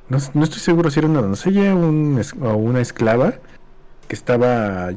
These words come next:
tendida en el piso, güey. O sea, la iluminación y todo eso, el, cómo la enmarcaron, güey. Para mí, cuando la vi dije, ¿Qué estoy viendo? ¿Es una pintura en óleo o, o, o qué demonios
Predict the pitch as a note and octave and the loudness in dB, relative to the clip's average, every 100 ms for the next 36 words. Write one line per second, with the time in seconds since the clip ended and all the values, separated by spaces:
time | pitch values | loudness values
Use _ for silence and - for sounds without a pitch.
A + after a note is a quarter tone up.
0 | - A2+ A2+ A#2 B2+ A2 F#2 - A2 - | -4 -2 2 4 4 2 0 -2 0 2
1 | C#3 C#3+ A#3 - - - F#2+ F#2+ C#3 C#3+ | 0 0 -2 -8 -20 -16 -8 0 4 4
2 | A#2+ A#2 A2+ A2 - D3 E3 D3+ A2+ - | 4 4 2 0 0 2 2 2 0 2
3 | C#3 C#3+ C#3 D3 C#3 - C3+ C#3 A2+ G2 | 4 4 2 -2 -4 -4 0 2 2 2
4 | F#2 G#2+ A#2+ B2 B2 B2 A#2+ B2 G#2+ G2+ | 0 -2 0 2 2 0 -2 -2 -2 0
5 | A#2+ C3+ C#3 - A#2+ A2 A2+ A2+ A2+ C#3 | 2 0 -2 -8 -6 0 2 2 2 0
6 | - D3 - - - - G3 F#3 G3 F#3+ | -2 -6 -10 -10 -4 2 2 4 4 4
7 | F#3+ - - - E3 F#3+ - A2+ A2 - | 2 -4 -12 -6 0 0 2 2 2 2
8 | F3+ F#3+ C#3 D3+ E3+ G#3 A3 F#3 G#2+ - | 4 4 4 4 4 2 2 2 2 0
9 | - - - - - - - - - A#2 | -10 -20 -20 -20 -20 -20 -20 -12 0 2
10 | - B2+ B2+ - - D#3+ E3 D#3 E3 D#3 | 4 2 -2 -8 -2 4 4 6 4 2